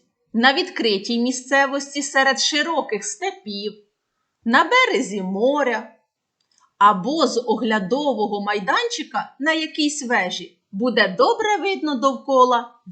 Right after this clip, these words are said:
весь простір. Простір, який ми можемо охопити оком, і є горизонтом. Обмежує його небокрай, лінія горизонту,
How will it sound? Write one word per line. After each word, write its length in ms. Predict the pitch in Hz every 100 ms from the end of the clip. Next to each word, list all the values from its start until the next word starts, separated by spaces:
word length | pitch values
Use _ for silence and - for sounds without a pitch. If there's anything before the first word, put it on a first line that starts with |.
| 185
весь 460 | 196 285 415 -
простір. 720 | - 220 185 180 180 - 170 - _ _ _ _ _ _ _ _ _ _ _ _ _ _ _ _ _ _ _ _ _ _ -
Простір, 600 | 208 220 466 - 202 - - _ -
який 440 | 214 240 466 466
ми 160 | 415 294
можемо 540 | 349 285 254 240 -
охопити 760 | 233 254 247 285 262 208 170 -
оком, 600 | 247 214 - 180 190 - _ _ -
і 100 | 214 190
є 320 | 170 226 294
горизонтом. 1120 | 254 220 226 220 - 214 208 180 175 - - _ _ _ _ _ _ -
Обмежує 800 | 254 269 466 587 523 302 240 208
його 280 | 196 185
небокрай, 800 | 180 196 208 392 - 285 220 190 - _ _ -
лінія 540 | 294 381 262 220 214
горизонту, 880 | 214 254 302 339 285 214 165 - -